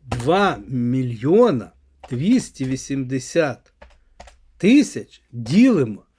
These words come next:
на дванадцять місяців. Виходить, що кожен народний депутат, закладений в бюджеті,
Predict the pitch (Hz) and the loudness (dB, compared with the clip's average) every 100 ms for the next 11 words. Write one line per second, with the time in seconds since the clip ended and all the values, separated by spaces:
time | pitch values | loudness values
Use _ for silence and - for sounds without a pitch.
0 | _ _ 120 143 131 135 160 208 - 170 | _ _ -8 -6 -4 0 0 0 -2 -10
1 | - _ _ 127 135 120 - - - - | -10 _ _ -2 -2 -4 -8 -20 -20 -20
2 | _ _ _ - - _ _ _ _ _ | _ _ _ -20 -20 _ _ _ _ _
3 | _ _ - - _ _ _ - - - | _ _ -20 -20 _ _ _ -20 -20 -20
4 | - 147 - 170 214 131 104 - 117 - | -2 0 0 4 4 2 -8 -14 -14 -12
5 | - 247 285 196 139 127 131 214 170 127 | 2 2 4 0 -2 0 2 0 0 -4
6 | 110 113 - - 180 208 117 104 147 - | -6 -12 -14 -4 -2 -2 -4 -6 -6 0
7 | 165 170 127 113 107 104 98 104 90 101 | 0 2 -2 -6 -8 -10 -12 -14 -12 0
8 | 196 330 - - | 2 0 -8 -20